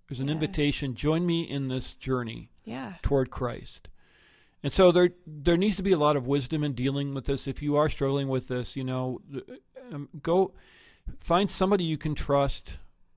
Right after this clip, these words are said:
Speaker 1: um, and ask for wisdom. Try to figure out the best way. Go to see a therapist. There's confidentiality there.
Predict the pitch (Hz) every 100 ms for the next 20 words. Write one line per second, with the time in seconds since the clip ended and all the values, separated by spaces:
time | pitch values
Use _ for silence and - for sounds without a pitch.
0 | - 131 123 123 120 120 _ _ _ 139
1 | 135 135 131 - _ 135 143 - 143 127
2 | 131 - 135 127 113 143 143 151 131 131
3 | 131 123 127 131 - 131 127 127 - _
4 | - 165 185 - 165 139 139 147 156 -
5 | 127 - 147 143 135 131 131 127 139 139
6 | 131 139 147